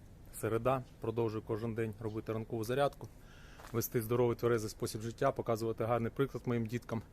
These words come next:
а покидькам, які допомагають продажним корумпованим держслужбовня-, держслужбовцям і олігархічним кланам перетворюватися з мільйонерів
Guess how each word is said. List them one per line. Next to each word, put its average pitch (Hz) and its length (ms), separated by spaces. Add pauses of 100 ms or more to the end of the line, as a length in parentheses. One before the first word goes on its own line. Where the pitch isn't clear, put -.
(540)
а 117 100
покидькам, 123 560
які 117 180
допомагають 120 560
продажним 117 500
корумпованим 113 600
держслужбовня-, 117 800 (440)
держслужбовцям 123 1400
і 123 120
олігархічним 120 760
кланам 113 460 (680)
перетворюватися 120 720
з 110 80
мільйонерів 123 560